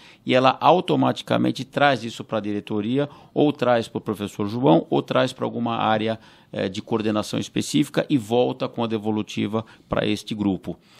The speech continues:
Então, o colégio, ele tá muito azeitado do ponto de vista de segurança, da, de, de, de governança. Nós temos as nossas reuniões de diretoria, que são quinzenais, com ata.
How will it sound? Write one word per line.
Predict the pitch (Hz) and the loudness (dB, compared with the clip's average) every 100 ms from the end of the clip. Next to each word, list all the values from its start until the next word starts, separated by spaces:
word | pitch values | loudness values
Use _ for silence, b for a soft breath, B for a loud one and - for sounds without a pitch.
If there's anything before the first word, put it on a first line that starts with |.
| b - | b -8
Então, | 117 156 151 | 2 4 4
o | 160 | 0
colégio, | - 120 123 139 117 | 2 2 4 2 0
ele | 113 | -4
tá | 117 120 | -2 -2
muito | 131 - | -2 -4
azeitado | 139 131 143 117 - 120 120 98 92 b b - | -6 -6 -8 -4 2 4 4 0 -10 b b -12
do | |
ponto | 92 107 104 | -6 -4 -4
de | 101 | -6
vista | 95 101 - | -6 -6 -6
de | 104 | -8
segurança, | - 123 104 98 90 - | -10 -6 -4 -4 -6 -12
da, | 95 95 | -2 -2
de, | 92 92 | -2 -8
de, | 87 87 | -8 -10
de | 90 | -6
governança. | 92 101 101 92 92 87 - 87 B B B B B - | -4 0 0 -2 -6 -6 -10 -14 B B B B B -6
Nós | 110 110 - | 2 2 4
temos | 135 135 123 - | 2 4 0 -4
as | - 98 | -6 -4
nossas | 107 104 107 95 | -2 -4 -6 -4
reuniões | 120 110 110 113 101 | -2 -2 0 -2 -4
de | 104 | -4
diretoria, | 107 107 - 104 101 117 110 95 b b b | -4 -2 -4 -4 -2 0 0 0 b b b
que | 113 | -10
são | 101 - 107 | -6 0 -2
quinzenais, | - 120 113 107 98 101 117 131 - | -2 -2 0 0 0 0 0 -2 -8
com | - 113 101 | -10 -6 -2
ata. | 101 113 - 139 | 0 -2 -2 -6